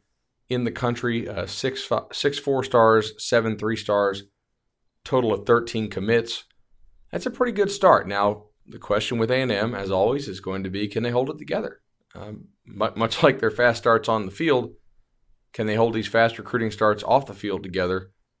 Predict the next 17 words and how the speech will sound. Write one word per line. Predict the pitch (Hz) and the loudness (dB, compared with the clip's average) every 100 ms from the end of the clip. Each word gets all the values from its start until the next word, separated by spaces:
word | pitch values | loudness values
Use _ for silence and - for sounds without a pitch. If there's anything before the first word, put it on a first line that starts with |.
| _ _ - | _ _ -8
I | 113 | -2
know | |
they | 113 110 | 2 2
were | |
disappointed | 104 117 - 120 117 | 2 -2 0 0 2
to | 101 | 0
lose | 101 113 104 | -2 0 4
out | 107 107 | 4 4
in, | 98 95 | -2 -8
in | 90 95 | -8 -6
Josh | 95 90 87 | -4 -4 -4
Moore, | 92 104 110 107 - _ _ _ - | -6 0 0 0 -8 _ _ _ -14
uh, | 95 90 87 | -8 -6 -6
but | 92 104 101 101 _ _ _ _ _ _ _ - | -6 -4 -4 -6 _ _ _ _ _ _ _ -10
looking | - 208 151 | -8 -6 -6
at | 117 | -2
this, | 113 107 - | 0 0 -2